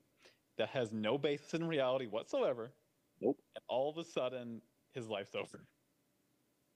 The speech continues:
Speaker 2: But he makes it true by Giosing him.
Speaker 1: Right. Right. But,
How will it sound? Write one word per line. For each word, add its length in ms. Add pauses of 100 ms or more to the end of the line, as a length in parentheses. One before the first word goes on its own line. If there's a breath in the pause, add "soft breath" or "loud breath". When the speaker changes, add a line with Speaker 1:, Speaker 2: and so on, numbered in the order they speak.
(120)
Speaker 2:
But 100
he 140
makes 380
it 120
true 220
by 160
Giosing 560
him. 120 (1120 soft breath)
Speaker 1:
Right. 400 (640)
Right. 300 (1700)
But, 540